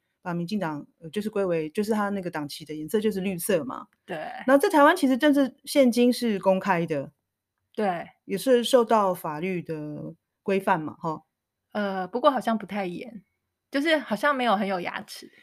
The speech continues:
Speaker 2: 可是徐旭东他的
Speaker 1: 所以他公开的金额已经相当大了，那我们，我们根本不确定那个没有公开的部分是，呃，还有多大比例，是可以这么说？
Speaker 2: 我觉得应该可以这么说。然后，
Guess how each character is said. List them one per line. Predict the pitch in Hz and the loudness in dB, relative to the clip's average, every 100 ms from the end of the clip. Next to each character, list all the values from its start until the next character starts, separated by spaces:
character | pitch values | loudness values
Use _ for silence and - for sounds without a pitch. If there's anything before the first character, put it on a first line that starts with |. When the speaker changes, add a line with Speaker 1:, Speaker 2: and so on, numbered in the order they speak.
| _ | _
Speaker 2:
可 | - | -10
是 | 208 269 254 - _ _ _ | -4 -2 -4 -8 _ _ _
徐 | - 233 | -10 -4
旭 | 294 | -2
东 | 285 247 240 | 0 0 0
他 | 226 226 | 0 -2
的 | 226 196 175 - _ _ - | 2 0 0 -6 _ _ -2
Speaker 1:
所 | 285 | 2
以 | 370 269 | 4 4
他 | 302 | 4
公 | 269 302 | 8 8
开 | 294 285 277 | 10 10 10
的 | 240 220 | 8 4
金 | 214 277 277 | 0 0 4
额 | 226 | 4
已 | |
经 | 185 226 | 4 4
相 | 233 226 | 4 4
当 | 220 | 6
大 | 233 202 | 8 8
了， | 165 165 | 6 2
那 | 226 | 0
我 | 190 | 0
们， | 175 170 180 | -2 -4 -6
我 | - 180 | -6 -4
们 | 185 | -2
根 | 220 | -2
本 | 196 | -2
不 | 165 | -4
确 | 175 196 | -2 0
定 | 190 185 | -2 -4
那 | 180 | -4
个 | 170 | -2
没 | 185 | -2
有 | 170 | -2
公 | 175 | -4
开 | 185 | -4
的 | 170 | -4
部 | 165 175 | -4 -6
分 | 185 165 | -6 -6
是， | 190 170 160 156 143 190 - - | -6 -6 -6 -8 -10 -14 -18 -14
呃， | 180 170 160 156 160 175 | -8 -6 -6 -8 -10 -4
还 | 190 | 0
有 | 185 | 0
多 | 180 | 2
大 | 196 180 | 4 4
比 | 151 143 | 2 -8
例， | 165 - | -10 -12
是 | - 208 | -8 -6
可 | 208 | -4
以 | 180 | -6
这 | 170 | -4
么 | 160 | -6
说？ | 170 160 - _ _ _ | -4 -6 -8 _ _ _
Speaker 2:
我 | 196 | -8
觉 | 226 | -4
得 | |
应 | 240 | -2
该 | 240 | -2
可 | 233 185 | -2 -8
以 | |
这 | 190 | -8
么 | 175 | -10
说。 | 175 - - _ _ - | -12 -20 -20 _ _ -6
然 | 226 | 0
后， | 285 254 | 2 2